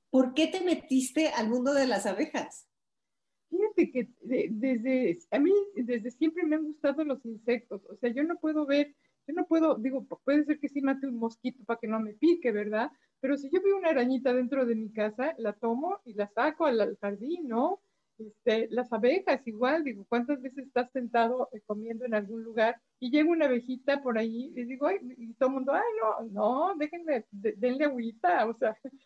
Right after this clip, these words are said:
Speaker 2: algo quiere y se va a ir, o sea, obviamente si, si la tratas de quitar, fíjate que es más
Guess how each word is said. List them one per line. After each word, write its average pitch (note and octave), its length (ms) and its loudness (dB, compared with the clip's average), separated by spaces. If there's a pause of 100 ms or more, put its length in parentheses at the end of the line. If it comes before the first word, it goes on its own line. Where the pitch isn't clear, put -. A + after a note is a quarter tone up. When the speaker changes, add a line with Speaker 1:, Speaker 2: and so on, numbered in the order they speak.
(120)
Speaker 2:
algo B3+ 360 2
quiere C4+ 360 0
y B3 60 -2
se B3 140 -2
va B3 120 4
a C4 60 4
ir, C#4+ 260 4
o - 100 0
sea, A3+ 200 -4 (520)
obviamente B3+ 540 2
si, A3+ 220 -12 (300)
si A#3+ 120 -18
la A#3 160 2
tratas D#4 340 2
de C#4 140 -2
quitar, B3 320 0
fíjate C4+ 320 -2
que G#3+ 120 -2
es G#3+ 60 -2
más G#3+ 140 -10